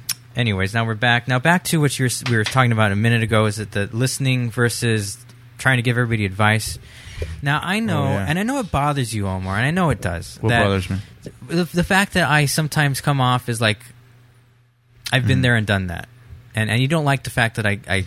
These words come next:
Speaker 1: kind of call myself older because I've been
Speaker 2: No,
Speaker 1: there and done that.
Speaker 2: no, I think it's fine. It's all in humor. Anytime I act like I don't give a shit, it's all in humor.
Speaker 1: No, I know, but
Speaker 2: Yeah.
Speaker 1: I, I think that deep, I mean, every
Speaker 2: Mm-hmm.
Speaker 1: j-, every joke is ha-, a little bit of truth to every joke, I think.
Speaker 2: Yeah, well, with me, what I do is, I, I, and I always do this with everybody, is, like, I'll always think,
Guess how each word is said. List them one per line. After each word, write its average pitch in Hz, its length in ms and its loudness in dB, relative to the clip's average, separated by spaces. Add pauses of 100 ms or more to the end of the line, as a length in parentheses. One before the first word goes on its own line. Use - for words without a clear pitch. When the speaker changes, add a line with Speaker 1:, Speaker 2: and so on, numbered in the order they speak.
Speaker 1:
kind 104 220 -4
of 98 180 -8
call 107 180 -4
myself 95 440 -2
older 104 500 0
because 95 460 -4
I've 90 420 -6
been 110 120 2
Speaker 2:
No, 104 60 6
Speaker 1:
there 101 120 4
and 95 100 0
done 95 200 -2
that. 98 200 -6
Speaker 2:
no, 147 140 0
I 151 100 2
think 143 200 -4
it's 104 120 -4
fine. 101 200 -2
It's 113 120 0
all 135 140 4
in 104 80 4
humor. 95 260 2
Anytime 101 420 -2
I 95 100 0
act 95 100 -6
like 90 80 -6
I 90 60 -6
don't 92 100 -6
give 90 100 -10
a 101 40 -10
shit, 92 200 -8
it's 90 140 -8
all 95 80 -4
in 92 80 -8
humor. 92 180 -6
Speaker 1:
No, 202 140 0
I 190 160 2
know, 185 180 0
but 135 300 0
Speaker 2:
Yeah. 139 60 -4
Speaker 1:
I, 151 40 2
I - 20 2
think 196 260 -2
that 151 200 0
deep, 170 240 -4
I 151 120 0
mean, 156 120 0
every 170 320 0
Speaker 2:
Mm-hmm. 98 120 0
Speaker 1:
j-, - 180 -6
every 214 320 -2
joke 156 500 0
is - 160 0
ha-, 151 180 0
a 143 120 2
little 208 400 -2
bit 170 160 -2
of 151 80 -2
truth 165 300 -2
to - 120 -2
every 120 220 0
joke, 104 320 -2
I 90 80 -6
think. 87 260 -10 (300)
Speaker 2:
Yeah, 147 260 -2
well, 156 240 0
with 156 240 -2
me, 160 140 0
what 165 160 0
I 127 60 0
do 135 180 -2
is, 143 140 -4
I, 120 200 0
I, 117 220 -2
and 117 200 -2
I 117 60 2
always 117 240 0
do 123 120 -2
this 107 140 -2
with 107 100 0
everybody, 101 400 0
is, 98 260 0
like, 104 140 -2
I'll 104 120 0
always 120 380 0
think, 120 220 -2